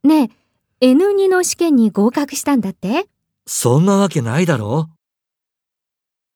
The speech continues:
Speaker 2: 六。
Speaker 1: はい、宿題できたわよ。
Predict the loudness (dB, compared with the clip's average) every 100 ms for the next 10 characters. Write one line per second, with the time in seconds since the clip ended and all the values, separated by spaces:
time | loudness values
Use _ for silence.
0 | _ _ _ _ _ _ _ _ _ _
1 | _ _ _ _ _ _ -6 -6 -4 -8
2 | -10 _ _ _ _ _ _ _ _ -4
3 | -4 -4 _ _ _ -12 -4 -2 -2 -2
4 | -2 -2 -4 -4 -2 0 -2